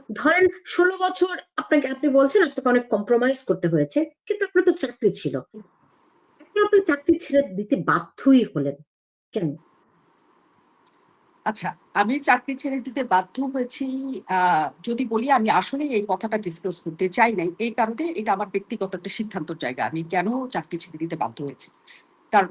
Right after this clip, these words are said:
Speaker 2: যাদের সম্পর্কে আসলে অভিযোগের জায়গা যাবে, আহ, সেটা আমারই ভাই ব্রাদার, আমি একসাথেই খেয়েছি, করেছি। হ্যাঁ, আহ, আহ, ধরেন,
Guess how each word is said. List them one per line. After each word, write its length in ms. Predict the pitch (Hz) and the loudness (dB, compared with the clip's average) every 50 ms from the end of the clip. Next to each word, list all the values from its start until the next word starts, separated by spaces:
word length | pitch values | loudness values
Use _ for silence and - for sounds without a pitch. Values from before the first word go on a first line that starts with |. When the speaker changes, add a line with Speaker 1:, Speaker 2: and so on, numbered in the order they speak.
| 190 | -2
Speaker 2:
যাদের 320 | 170 214 202 220 214 320 311 | 2 4 4 4 4 2 0
সম্পর্কে 540 | - - - 254 240 - 269 262 269 269 233 | -2 -4 -8 -10 -6 -6 -6 -4 -2 0 -2
আসলে 240 | 233 - 262 226 | 0 0 0 0
অভিযোগের 440 | 180 165 220 214 214 214 208 190 170 | 0 0 0 0 0 2 2 0 2
জায়গা 320 | 165 156 139 151 147 160 165 | 2 0 0 0 0 -2 -2
যাবে, 460 | 165 190 185 180 240 285 330 320 339 - | 0 0 0 0 0 -2 -4 -4 -4 -4
আহ, 200 | - 175 165 170 | 0 2 2 2
সেটা 260 | 175 - 320 302 330 - | 0 0 -2 -2 0 2
আমারই 480 | - 226 220 202 - 185 185 180 170 | 2 2 4 4 4 2 2 2 0
ভাই 200 | 165 170 170 139 | 0 -2 -4 -6
ব্রাদার, 300 | 123 143 120 - - - - _ _ _ _ _ _ - | -6 -8 -10 -10 -12 -16 -20 _ _ _ _ _ _ -6
আমি 180 | 214 226 226 | -4 -2 0
একসাথেই 600 | 190 208 254 254 247 - - 240 220 - 220 190 | 4 4 4 4 4 0 -4 -4 -2 0 0 0
খেয়েছি, 420 | 170 - - 175 151 160 - - - _ _ _ _ _ _ | 0 0 0 -2 -2 -2 -6 -14 -20 _ _ _ _ _ _
করেছি। 340 | 170 151 131 123 - - - _ - | -6 -6 -6 -8 -10 -16 -18 _ -6
হ্যাঁ, 120 | 302 359 381 - _ _ _ _ _ _ _ _ _ _ _ - | -6 -6 -6 -8 _ _ _ _ _ _ _ _ _ _ _ 0
আহ, 380 | 175 165 160 147 143 131 - - - _ _ _ _ _ _ _ _ _ _ _ _ _ _ - | 2 4 4 4 4 2 0 -4 -10 _ _ _ _ _ _ _ _ _ _ _ _ _ _ 0
আহ, 260 | 196 180 165 180 185 175 - | 4 6 6 6 4 2 0
ধরেন, 320 | 262 269 262 220 220 214 | -2 -2 0 -2 -2 -6